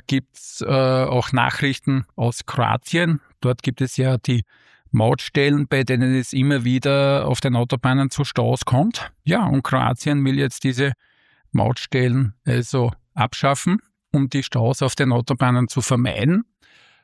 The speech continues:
Die Autofahrer müssen natürlich nach wie vor die Gebühr bezahlen, also das hat keine Auswirkungen auf unsere Geldbörse.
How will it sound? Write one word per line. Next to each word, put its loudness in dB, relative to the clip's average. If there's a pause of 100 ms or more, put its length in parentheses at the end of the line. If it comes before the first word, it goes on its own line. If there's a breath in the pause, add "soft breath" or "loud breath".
(300 soft breath)
Die 0
Autofahrer 2
müssen 2
natürlich 2
nach 0
wie 2
vor 0
die -6
Gebühr 0
bezahlen, 0
also 0
das -2
hat -2
keine 2
Auswirkungen 0
auf -2
unsere 0
Geldbörse. 0